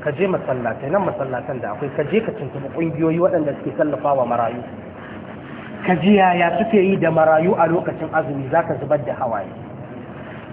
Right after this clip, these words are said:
Ka ga uwan marayu ta kai azumi da ƴaƴanta yara ƙanana da basu ma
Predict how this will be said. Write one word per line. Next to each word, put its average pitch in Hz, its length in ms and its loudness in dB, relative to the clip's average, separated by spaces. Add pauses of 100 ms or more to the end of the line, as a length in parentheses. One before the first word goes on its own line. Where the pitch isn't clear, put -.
(1900)
Ka 190 100 2
ga 202 220 4
uwan 247 320 6
marayu 185 640 4 (960)
ta 226 320 4
kai 254 180 6
azumi 214 520 4
da 185 100 6
ƴaƴanta 196 600 4
yara 196 460 6
ƙanana 202 460 6
da 165 80 6
basu 165 280 2
ma 190 260 4